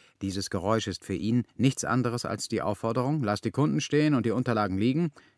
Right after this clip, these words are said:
Jetzt bin ich der Chef im Raum. Jetzt hast du stramm zu stehen.“ Wie kommt es bloß, dass Rainer Mayberg auf seinen Chef wie die Lunte auf das Feuer reagiert? Im Coaching bitte ich ihn einmal darüber nachzudenken, ob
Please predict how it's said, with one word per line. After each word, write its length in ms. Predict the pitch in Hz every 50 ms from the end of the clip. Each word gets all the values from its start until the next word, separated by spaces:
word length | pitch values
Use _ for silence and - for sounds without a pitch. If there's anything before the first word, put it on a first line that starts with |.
| _
Jetzt 400 | - 123 131 - - - - -
bin 140 | - 117 120
ich 240 | 131 156 - - -
der 100 | - 98
Chef 240 | - 139 135 - -
im 140 | 85 101 92
Raum. 300 | 98 104 101 90 85 87
Jetzt 380 | 107 123 127 - - - - _ _ -
hast 180 | 110 110 - 107
du 60 | 95
stramm 300 | - - 123 139 120 -
zu 120 | - 90
stehen.“ 360 | - - 104 95 90 87 82 _ _ _ _ _ _ _ _ _ _ _ _ _ _ _ _ _ _ _ -
Wie 280 | - 101 139 170 175 _
kommt 320 | - - 185 196 196 _ -
es 160 | 202 185 -
bloß, 240 | - 160 165 151 -
dass 200 | 147 135 - 90
Rainer 400 | 85 95 110 127 131 139 139 127
Mayberg 500 | 104 101 101 104 101 90 127 151 - -
auf 100 | 113 -
seinen 240 | - 117 113 113 107
Chef 280 | - 131 131 - -
wie 100 | 107 104
die 100 | 95 92
Lunte 380 | 87 90 113 147 160 - 135 92
auf 120 | 107 -
das 140 | - 87 -
Feuer 400 | - - 156 160 113 87 82 -
reagiert? 580 | 82 78 76 76 76 73 78 76 73 - - - _ _ _ _ _ _ _ _ _ _ _ _ -
Im 240 | 123 123 131 127 -
Coaching 640 | - 175 190 - - - - 104 104 120 139 147 143 - - - _ _ _ _ -
bitte 240 | 98 139 - 180 -
ich 180 | - 143 -
ihn 160 | 127 143 135
einmal 300 | - 113 117 117 113 110
darüber 340 | 110 110 92 98 87 92 85
nachzudenken, 800 | 82 76 73 71 - - - 101 92 113 123 131 - - 123 -
ob 240 | - - 127 -